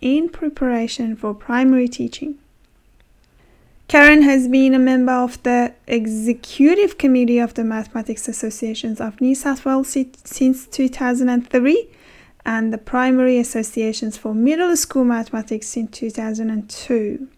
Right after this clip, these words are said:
She was also the New South Wales Representative Councillor on the Board of the Australian Associations of Te-, Mathematics Teachers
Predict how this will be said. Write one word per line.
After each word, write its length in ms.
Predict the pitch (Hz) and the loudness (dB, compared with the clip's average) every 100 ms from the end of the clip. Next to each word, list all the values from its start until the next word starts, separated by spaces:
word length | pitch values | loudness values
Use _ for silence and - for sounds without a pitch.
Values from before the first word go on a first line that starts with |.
| _ _ _ _ _ - - _ _ | _ _ _ _ _ -20 -20 _ _
She 280 | - 247 | -6 -2
was 200 | 233 226 | -2 -2
also 300 | 233 226 - | -4 -4 -4
the 100 | 226 | -2
New 240 | 226 233 285 | 0 2 0
South 320 | 294 285 254 | 0 -4 -2
Wales 240 | 233 233 | -2 0
Representative 880 | 240 285 403 403 269 247 247 240 233 | 0 0 0 0 0 0 -2 -4 -4
Councillor 640 | - 254 285 277 285 285 285 | -2 2 2 2 0 0 0
on 200 | 269 226 | -2 -4
the 80 | |
Board 360 | 220 233 233 233 | -4 -2 -2 -2
of 140 | 233 | -6
the 80 | - | -8
Australian 540 | 220 - 220 220 226 226 | -10 -6 -6 -4 -4 -6
Associations 760 | 220 233 220 226 214 226 214 | -8 -10 -8 -6 -6 -6 -8
of 140 | 208 | -10
Te-, 260 | - 277 285 | -6 -4 -2
Mathematics 720 | 247 226 214 - 254 339 - | -2 -4 -4 -6 -4 -4 -6
Teachers 500 | - 294 254 277 339 | -2 -2 0 -4 -4